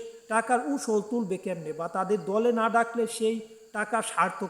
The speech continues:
কেমনে হবে যে ব্যয়টা করেছে, সেটা বাফুফের বোঝা দরকার।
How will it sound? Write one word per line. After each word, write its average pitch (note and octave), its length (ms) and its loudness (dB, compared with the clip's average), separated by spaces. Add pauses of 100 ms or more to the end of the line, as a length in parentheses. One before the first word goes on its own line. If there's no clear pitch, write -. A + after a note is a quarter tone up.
কেমনে F#3+ 260 -2
হবে E3+ 220 -6
যে F#3+ 180 -4
ব্যয়টা F#3 380 -6
করেছে, - 440 -12 (560)
সেটা G#3+ 300 2
বাফুফের G3 500 2
বোঝা E3+ 300 -4
দরকার। D3+ 320 -6